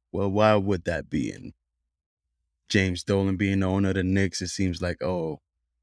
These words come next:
the Knicks are bad. They could get the owner to get antsy and just say, "Give him whatever they want. This is a star.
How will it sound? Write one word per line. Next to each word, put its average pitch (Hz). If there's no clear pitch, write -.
the -
Knicks 90
are 85
bad. 87
They 90
could 85
get 98
the 76
owner 98
to 90
get 95
antsy 101
and 92
just 92
say, 98
"Give 101
him 104
whatever 104
they 98
want. 98
This -
is 90
a 85
star. 98